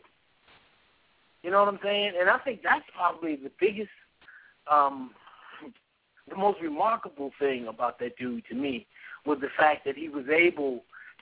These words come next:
to be so beholden to his own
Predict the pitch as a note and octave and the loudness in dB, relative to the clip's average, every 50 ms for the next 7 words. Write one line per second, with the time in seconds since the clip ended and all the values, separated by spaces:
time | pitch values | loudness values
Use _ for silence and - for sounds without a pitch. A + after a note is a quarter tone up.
0 | - - D#3 D3 C#3 C3+ C3 C3 B2+ A#2+ A#2+ B2 A#2+ _ _ _ _ _ _ _ | -6 -2 -2 -2 -2 -2 -4 -6 -8 -12 -16 -20 -20 _ _ _ _ _ _ _
1 | - _ _ _ - C3 B2+ C3 E3+ E3 D#3 - - F3+ E3+ D#3+ - E3 D3 D#3+ | -20 _ _ _ -20 -18 -14 -12 -12 -12 -10 -6 -2 0 0 0 -2 -2 0 2
2 | F3+ F#3 F#3 E3+ E3 D#3+ - - E3+ E3 D3 C#3+ D3+ C#3 C3 D3 D3+ D#3+ E3 E3 | 4 4 4 2 0 -4 -6 -6 -4 -4 -2 -2 -2 -2 0 0 2 2 2 0
3 | E3 E3 E3 - | 0 -2 -4 -6